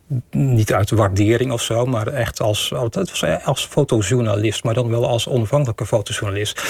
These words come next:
Want het was ook heel erg braakliggend, eh, terrein. Er is geen enkele documentaire fotografie had eigenlijk ooit iets aan dat soort onderwerpen gedaan. Dus ik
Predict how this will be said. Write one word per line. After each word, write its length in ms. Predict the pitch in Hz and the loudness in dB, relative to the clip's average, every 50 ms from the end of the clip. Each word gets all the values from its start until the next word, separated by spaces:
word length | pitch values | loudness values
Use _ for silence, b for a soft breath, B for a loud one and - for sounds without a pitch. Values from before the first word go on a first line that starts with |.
| B B | B B
Want 140 | B B B | B B B
het 120 | 143 143 | 2 4
was 160 | 143 151 - - | 4 2 0 0
ook 120 | 117 - | -2 0
heel 180 | - 147 139 - | 2 2 2 2
erg 180 | 113 104 - 104 | 2 0 -2 -2
braakliggend, 680 | - - 123 117 - - 113 107 98 - 95 - - | 0 0 0 0 2 2 2 0 2 -2 -4 -4 -2
eh, 80 | 110 104 101 - | -2 -2 -2 -2
terrein. 420 | - 107 98 98 143 156 139 104 107 | -2 -2 0 0 2 0 2 0 0
Er 120 | 113 113 | 0 0
is 200 | 113 107 - - | -2 -2 -4 -6
geen 220 | - - 120 120 | -4 -2 0 2
enkele 280 | 147 147 151 - 120 104 | 2 2 2 2 2 2
documentaire 600 | 101 120 117 - - 120 110 - - 131 120 110 | 4 2 2 0 0 -4 -2 0 2 0 0 0
fotografie 640 | - - 113 - - - - 127 117 110 - - 113 | 0 -2 -2 -2 -4 -4 -2 -2 -2 -2 -2 -2 -2
had 120 | 110 117 - | -2 0 0
eigenlijk 300 | 131 123 110 117 - 139 | 0 0 -2 0 2 2
ooit 140 | 127 120 - | 2 2 2
iets 140 | 113 - - | -2 -4 -2
aan 160 | 127 113 110 | -2 0 2
dat 200 | 117 110 107 - | 2 0 0 -2
soort 240 | - - 107 - - | -2 -2 -2 0 2
onderwerpen 540 | 131 123 107 101 104 104 - - 120 110 - | 2 2 4 2 2 0 0 -2 -4 -4 -2
gedaan. 480 | - 113 120 127 104 92 92 98 101 B B B B B B B B B B B B | 0 2 2 2 2 2 0 -4 -6 B B B B B B B B B B B B
Dus 180 | - 110 107 - | 0 0 0 0
ik 80 | 107 | -2